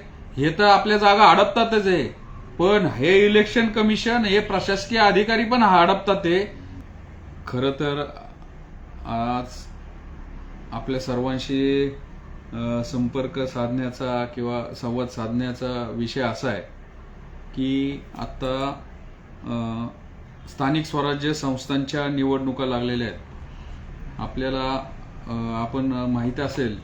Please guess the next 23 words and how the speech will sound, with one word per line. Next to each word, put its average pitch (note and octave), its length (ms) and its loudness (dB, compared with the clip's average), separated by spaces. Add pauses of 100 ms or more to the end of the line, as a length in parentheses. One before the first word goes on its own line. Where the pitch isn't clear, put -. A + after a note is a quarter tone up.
की B2+ 220 -4
स्थानिक B2 360 -4
स्वराज्य B2 420 -4
संस्थांचं A#2+ 640 -4
आरक्षण A#2+ 520 -2 (580)
दोन A#2+ 220 -2
हजार A#2 280 -4
वीस A#2+ 400 -4
एकवीस B2 420 -4
मध्ये C3 420 -2 (520)
विकास B2 500 -4
कृष्णराव B2+ 580 -4 (300)
गवळी B2 380 2
versus A#2+ 360 -4 (120)
State B2 200 -2
of B2 80 0 (100)
महाराष्ट्र A2 460 -4 (760)
या A#2+ 200 -2
खटल्यामध्ये B2 760 -2 (580)
आपलं B2+ 300 -6
स्थानिक B2+ 400 -2
स्वराज्य B2+ 640 -2
संस्थांचं, C3 840 -4